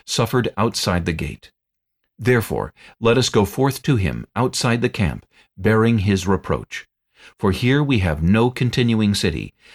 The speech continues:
but we seek the one to come. Therefore by him let us continually offer the sacrifice of praise to God,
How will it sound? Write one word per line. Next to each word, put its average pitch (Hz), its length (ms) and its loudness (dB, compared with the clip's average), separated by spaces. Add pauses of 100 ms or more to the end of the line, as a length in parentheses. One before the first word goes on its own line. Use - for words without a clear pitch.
(140)
but 90 140 -4
we 80 120 0
seek 127 340 -2
the 78 100 0
one 76 280 0
to 95 100 -2
come. - 520 -4 (540)
Therefore 127 500 2
by 113 280 0
him 131 240 -2
let 110 180 0
us 104 120 -2
continually 135 720 0
offer 117 320 -2
the 98 120 -2
sacrifice 120 640 -2
of 98 140 -4
praise 123 320 -2
to 147 80 -2
God, 76 420 -4